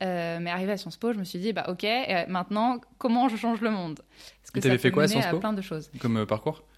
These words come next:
Speaker 1: Euh, du coup, j'étais à Sciences Po Paris. J'étais d'abord sur un campus,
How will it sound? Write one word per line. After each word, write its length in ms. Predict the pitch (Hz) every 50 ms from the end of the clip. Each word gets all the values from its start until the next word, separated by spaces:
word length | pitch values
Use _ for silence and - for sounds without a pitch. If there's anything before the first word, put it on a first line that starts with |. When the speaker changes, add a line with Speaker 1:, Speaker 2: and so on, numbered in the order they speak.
| _ _ -
Speaker 1:
Euh, 440 | 202 196 190 190 190 190 190 190 190
du 140 | 190 185 202
coup, 120 | - 254
j'étais 240 | 240 - 214 202 202
à 100 | 185 185
Sciences 180 | - - 226 214
Po 100 | - 214
Paris. 480 | - 202 185 190 220 240 269 302 370 - - _ _ _ _ _
J'étais 260 | - - 190 190 190
d'abord 240 | 185 190 202 233 226
sur 100 | - 202
un 80 | 190
campus, 640 | 180 185 220 214 208 - 240 233 220 - - - -